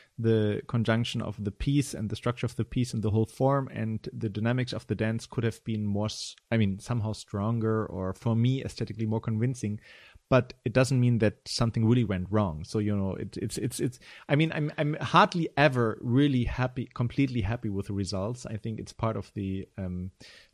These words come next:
neurotic artistic, uh, non-satisfaction after performances. But,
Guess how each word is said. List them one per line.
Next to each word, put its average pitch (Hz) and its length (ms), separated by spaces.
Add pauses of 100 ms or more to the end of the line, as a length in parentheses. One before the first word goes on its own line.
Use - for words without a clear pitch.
neurotic 110 480
artistic, - 640 (140)
uh, - 280 (160)
non-satisfaction 110 1300 (100)
after 95 560
performances. 110 500 (300)
But, 123 220